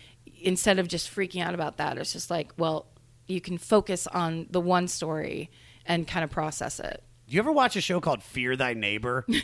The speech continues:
Speaker 1: Yeah, I have seen it.
Speaker 2: I've seen every episode.
Speaker 1: <laughs>
Speaker 2: Sixty hours of my life. Sixty hours. I, it's one of my favorite shows.
Speaker 1: Some of
Speaker 2: Be-
Speaker 1: those, uh, I love those niche ones because they really can get, it's like,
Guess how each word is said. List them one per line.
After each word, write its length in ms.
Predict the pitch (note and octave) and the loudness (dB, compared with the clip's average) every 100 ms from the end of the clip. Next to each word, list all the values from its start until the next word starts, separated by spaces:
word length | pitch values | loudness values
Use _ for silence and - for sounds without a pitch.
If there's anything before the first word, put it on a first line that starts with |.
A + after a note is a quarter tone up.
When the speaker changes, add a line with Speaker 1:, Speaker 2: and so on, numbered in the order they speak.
| - | 2
Speaker 1:
Yeah, 260 | D#4+ D#4 - | 2 4 2
I 140 | B3 C4 | 2 2
have 360 | A3 A3+ A#3 | 2 0 -2
seen 260 | - A3 G3+ | -8 -6 -4
it. 160 | D#3 - | -4 -4
Speaker 2:
I've 100 | D3 | -2
seen 140 | F3+ | 4
every 200 | E3 E3+ D3+ | 4 6 4
episode. 480 | C#3+ A#3+ - F4 - F4 | 2 -2 2 2 2 -6
Speaker 1:
<laughs> 180 | - - | -8 -10
Speaker 2:
Sixty 440 | - G3 - G3+ E3+ | -4 -2 -2 2 4
hours 300 | E3 E3 E3 | 4 2 0
of 80 | |
my 120 | D3+ C#3 | 0 0
life. 300 | C3+ F2+ - - - E4 - D#4+ | 0 -4 -6 -10 -2 -4 0 -2
Sixty 600 | - F4+ - - - A3+ | 0 2 2 0 -2 -2
hours. 520 | F#3+ G3 F#3 B2 F#2 - | 2 4 4 2 -4 -8
I, 140 | D3 D#3 | 2 2
it's 180 | D3 D3 | 2 -2
one 160 | F3 | -2
of 60 | F3+ | 0
my 120 | D#3+ | 0
favorite 560 | - - F#3+ F#3+ F#3 E3+ | -2 -6 -4 -2 -2 -2
shows. 500 | F#3+ D3 F#2+ E2 - - | 0 0 -2 -10 -20 -12
Speaker 1:
Some 200 | - C#4+ | 0 6
of 80 | D4+ | 6
Speaker 2:
Be- 40 | F4 | 6
Speaker 1:
those, 260 | D4 D4 - | 4 2 2
uh, 120 | A3 - | 2 4
I 140 | G3+ A3+ | 4 4
love 260 | A3 A#3 | 6 4
those 220 | A#3+ A3 G3 | 4 2 0
niche 300 | F3+ A3 A3 | 0 0 0
ones 340 | A#3 A#3+ B3+ | 0 0 -2
because 260 | A#3+ A#3 G#3+ | -4 -2 0
they 120 | A3 | 2
really 220 | A3+ B3 | 2 2
can 320 | - A#3 G#3+ | 0 -2 -2
get, 240 | F#3 G3 - | 0 -2 0
it's 180 | G#3+ - | -2 2
like, 240 | G#3+ F#3+ | 2 2